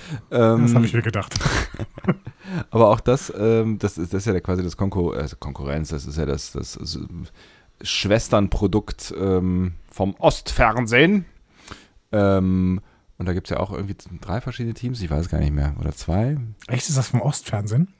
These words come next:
Speaker 2: Ja, es ist vom M D R und vom M D R.
Speaker 1: Das heißt, das heißt, die hatten auch den Polizeiruf eins eins null?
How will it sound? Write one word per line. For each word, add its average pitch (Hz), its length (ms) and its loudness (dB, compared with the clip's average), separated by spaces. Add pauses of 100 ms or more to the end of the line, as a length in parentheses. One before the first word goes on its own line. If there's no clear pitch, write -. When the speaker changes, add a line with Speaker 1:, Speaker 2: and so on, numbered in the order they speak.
(120)
Speaker 2:
Ja, 69 100 -2
es 65 140 -6
ist - 60 -12
vom - 140 -2
M 87 140 -2
D 82 100 0
R 101 460 0
und 92 480 -4 (300)
vom - 180 -4
M 101 140 -2
D 87 80 -2
R. 65 100 -2
Speaker 1:
Das 92 100 0
heißt, 78 180 2 (680)
das - 180 -4
heißt, 151 200 2
die 120 100 4
hatten 147 260 0
auch 180 320 4
den 147 240 0
Polizeiruf 156 720 2
eins 160 220 0
eins - 240 -2
null? 147 260 4